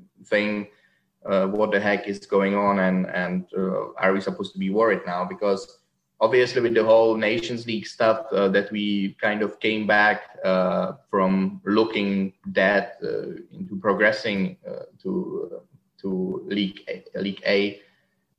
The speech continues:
Uh, also thanks to the opponents of Scotland, but thanks to, to fairly impressive wins at, uh, in the end.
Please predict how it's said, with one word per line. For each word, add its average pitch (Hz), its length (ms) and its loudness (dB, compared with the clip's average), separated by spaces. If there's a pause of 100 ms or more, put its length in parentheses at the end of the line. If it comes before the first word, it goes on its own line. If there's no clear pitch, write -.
Uh, 90 380 2
also 104 480 4
thanks 98 260 0
to 95 260 0
the 98 100 0
opponents 98 540 0
of 98 60 -12
Scotland, 95 520 0
but 90 200 -2
thanks 92 220 -2
to, 92 320 -4
to 92 400 -4 (140)
fairly 92 300 2
impressive 95 500 -2
wins 104 380 0
at, - 220 -10
uh, 52 380 -4 (240)
in 95 140 -2
the 95 140 2
end. 104 220 0